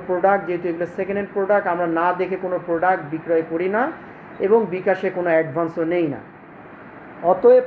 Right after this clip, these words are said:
পুরাতন প্রোডাক্টের ক্ষেত্রে আপনাদের, যেহেতু এগুলো জাহাজের পুরনো মাল, কেবিনের মধ্যে বিভিন্ন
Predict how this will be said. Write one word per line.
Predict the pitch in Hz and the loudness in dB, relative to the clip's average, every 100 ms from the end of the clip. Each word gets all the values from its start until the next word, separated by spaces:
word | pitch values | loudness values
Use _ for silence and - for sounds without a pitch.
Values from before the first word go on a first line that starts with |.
| - | 0
পুরাতন | 226 226 220 | -4 -4 -6
প্রোডাক্টের | - 214 220 220 | -4 -2 -2 -4
ক্ষেত্রে | - 208 208 233 | -6 -8 -2 0
আপনাদের, | 202 190 190 190 208 220 - - - - 147 | 0 0 -4 0 0 -2 -8 -20 -20 -16 -4
যেহেতু | 180 190 208 | 0 2 2
এগুলো | 208 202 208 | 0 2 2
জাহাজের | 196 180 196 202 202 | 2 2 0 -2 -2
পুরনো | 208 208 202 | -2 0 0
মাল, | 185 180 214 - - - - - | 2 0 0 -8 -20 -20 -12 -4
কেবিনের | 180 185 190 180 | -2 0 0 0
মধ্যে | 180 165 185 | -2 0 -2
বিভিন্ন | 170 175 175 175 175 170 | 0 -2 -2 2 2 2